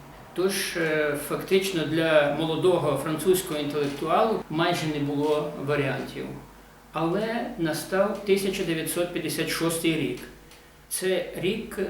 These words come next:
двадцятого з'їзду Комуністичної партії Радянського Союзу. І зв'язок тут з Аленом Безансоном прямий. Чому? Тому що на цьому з'їзді теж диктатор,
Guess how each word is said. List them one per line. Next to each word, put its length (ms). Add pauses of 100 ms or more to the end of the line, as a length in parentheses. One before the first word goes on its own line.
(320)
двадцятого 840
з'їзду 540
Комуністичної 680
партії 500
Радянського 540
Союзу. 460 (320)
І 100
зв'язок 380 (120)
тут 160
з 40
Аленом 320
Безансоном 600
прямий. 400 (160)
Чому? 340 (360)
Тому 180
що 140
на 120
цьому 300 (100)
з'їзді 400 (500)
теж 300
диктатор, 500